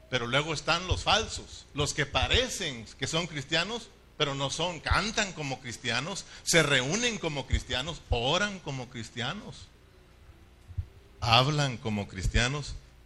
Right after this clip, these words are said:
pero no hay nada de realidad en sus vidas. Y luego tenemos a los cristianos que sí son verdaderos, pero son los cristianos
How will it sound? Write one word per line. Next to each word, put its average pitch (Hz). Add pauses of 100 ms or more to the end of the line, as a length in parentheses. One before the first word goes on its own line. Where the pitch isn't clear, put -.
(160)
pero 107
no 113
hay 117
nada 113
de 107
realidad 101
en 107
sus 92
vidas. - (920)
Y 156
luego 160
tenemos 156
a 156
los 139
cristianos 143
que 131
sí 208
son 226
verdaderos, 190
pero 165
son 170
los 175
cristianos 175